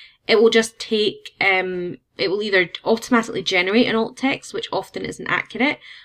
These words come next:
or it will take the name of the file. So if you have named it image dot P N G, then that's the name it will take. So that's what will be read when someone uses a screen reader. And obviously that is, you know, far from ideal. We want people to be able to read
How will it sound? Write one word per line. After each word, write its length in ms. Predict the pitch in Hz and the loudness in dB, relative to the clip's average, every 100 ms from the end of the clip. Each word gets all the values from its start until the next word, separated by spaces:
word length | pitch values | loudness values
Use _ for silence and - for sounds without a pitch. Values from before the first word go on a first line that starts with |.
| _ | _
or 120 | 220 | 0
it 40 | 196 | 0
will 80 | |
take 320 | 196 220 - 214 | 0 0 0 -2
the 220 | 202 196 | -4 2
name 300 | 202 202 202 | 4 4 2
of 120 | 185 | -2
the 80 | 185 | -8
file. 440 | - 185 175 - | -4 -4 -2 -6
So 120 | - | -8
if 140 | 196 220 | -8 2
you 260 | 226 233 | 6 6
have 140 | 226 - _ - | 6 -4 _ -8
named 380 | 202 190 185 | -2 0 0
it 120 | 180 - | -4 0
image 480 | 196 190 170 - - | 0 0 -2 -6 -2
dot 220 | 185 - | -2 -2
P 180 | - 180 | -4 -4
N 180 | 170 175 | -4 -4
G, 440 | 190 165 190 - _ - _ _ | -4 -4 -4 -8 _ -20 _ _
then 180 | - 185 | -2 2
that's 260 | 196 - - | 2 2 -2
the 120 | 190 | -6
name 240 | 185 175 | -4 -4
it 40 | 185 | -4
will 120 | - | -8
take. 360 | - 190 165 - | -6 -6 -6 -10
So 100 | 180 | -2
that's 300 | 196 - 226 | 0 0 -2
what 100 | 196 | -4
will 80 | |
be 160 | 190 196 | -4 -4
read 360 | 170 170 190 202 | 0 2 0 -4
when 120 | 190 | -8
someone 240 | 180 170 | -10 -10
uses 220 | 165 160 | -8 -8
a 60 | 165 | -8
screen 300 | - 247 214 | 0 2 2
reader. 380 | 190 - - - - - - - | 0 -4 -6 -8 -20 -20 -20 -6
And 100 | 214 | 0
obviously 420 | 202 214 214 196 | 2 2 0 -2
that 260 | 190 175 - | 2 0 0
is, 280 | 165 - - | -6 -10 -14
you 100 | 170 | -8
know, 200 | 156 147 _ _ _ _ | -8 -8 _ _ _ _
far 300 | _ 220 214 | _ 8 8
from 180 | 247 240 | 8 6
ideal. 400 | 196 180 185 180 | 6 4 2 0
We 120 | 175 | -2
want 200 | 185 170 | -2 -4
people 220 | - - 190 | -4 -10 -8
to 100 | 180 | -6
be 80 | |
able 160 | 180 175 | -6 -6
to 180 | - 170 | -10 -8
read 300 | 180 175 | -6 -6